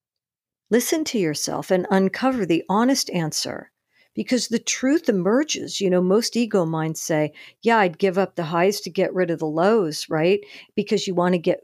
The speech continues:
rid of all your fear and all of your suffering. Well, mindfulness will help you face your fear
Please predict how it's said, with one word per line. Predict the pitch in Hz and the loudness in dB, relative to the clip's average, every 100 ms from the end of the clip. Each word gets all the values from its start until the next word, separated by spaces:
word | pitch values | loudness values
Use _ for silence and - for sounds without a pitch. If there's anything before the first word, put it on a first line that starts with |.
| - | -2
rid | 165 165 | 0 0
of | 156 | 2
all | 170 | 2
your | 175 160 | 2 -2
fear | 160 - 185 170 | -4 -2 0 2
and | 165 175 170 | 2 -2 0
all | 175 170 | 0 2
of | 160 | 0
your | 160 | -2
suffering. | 156 - 190 233 190 135 82 - - _ _ _ _ - | -2 0 -2 -2 -4 -6 -8 -14 -20 _ _ _ _ 0
Well, | 202 | 2
mindfulness | 185 226 403 - 160 - - - - - - - _ _ | 4 4 2 0 -4 -4 -6 -8 -8 -8 -8 -14 _ _
will | 202 | -2
help | 185 208 208 | 0 0 -2
you | 170 | -6
face | - 226 320 - - | -4 0 0 0 -4
your | 147 | -6
fear | - - 87 - - | -6 -8 -8 -8 -12